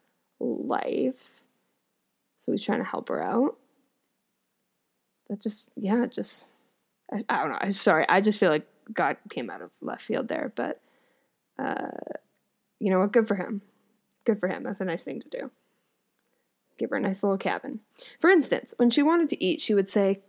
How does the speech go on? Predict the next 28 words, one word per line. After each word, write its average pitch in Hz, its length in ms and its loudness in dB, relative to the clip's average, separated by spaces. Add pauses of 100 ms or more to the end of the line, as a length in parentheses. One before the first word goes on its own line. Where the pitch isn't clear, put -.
(120)
"Come, 311 320 6
table 190 340 4
with 185 140 4
all 180 200 4
that 185 160 2
is 185 140 -2
want." 208 200 -6 (1800)
Oh, 214 100 4
she 214 180 0
can, 233 160 4
like, 233 240 4 (1800)
sorry, 185 280 -2
I'm 202 140 -2
reading 208 260 -2
ahead 208 200 -4
a - 20 -4
bit. - 180 -10
So, - 160 0
okay, 202 360 6
so 196 140 -2
she 233 200 4
can, 254 160 8
like, 208 180 6
talk 180 520 2
to, - 180 2 (340)
to - 200 0
tables 160 600 0
now. - 320 -4